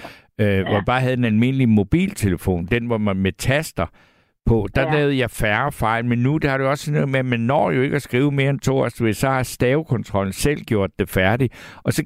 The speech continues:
Speaker 1: gider
Speaker 2: Ja.
Speaker 1: jeg ikke engang at rette det, fordi I ved jo godt, hvad jeg mener, ikke? Det, det er, øh, altså, øh, S M S, det har ikke gjort meget godt for, øh, korrekt, øh, retskrivning. Men det er jo
Speaker 2: Ja.
Speaker 1: også et spørgsmål, der, det er også noget, man kan diskutere med nogle af folk og sige,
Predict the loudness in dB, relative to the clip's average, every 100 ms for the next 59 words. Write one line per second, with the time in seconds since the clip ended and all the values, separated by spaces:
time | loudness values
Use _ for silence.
0 | 0 2 4 2 2 0 0 0 0 0
1 | -2 -4 -6 -4 -4 -8 -6 -6 -6 -12
2 | -20 _ -2 2 2 2 2 2 2 2
3 | 2 2 0 0 0 0 0 0 0 0
4 | 0 -2 0 -2 -2 -4 -4 -2 -2 -2
5 | -4 -6 -4 -4 0 0 2 2 2 0
6 | -2 0 2 2 -2 -6 -14 -12 -4 -4
7 | -2 -4 -4 -8 -2 0 0 0 0 0
8 | -2 -2 -2 -2 -2 -6 -8 -8 -4 -2
9 | -4 _ -12 -10 -4 -4 -4 -4 -4 -2
10 | -4 -6 -14 -20 -20 _ 0 2 2 2
11 | 2 0 -2 -6 -2 0 0 -4 -6 -4
12 | -2 0 0 0 -2 -2 -2 -2 -4 -4
13 | -6 -8 -8 -6 -2 -2 -2 -4 -6 -4
14 | -2 -2 -2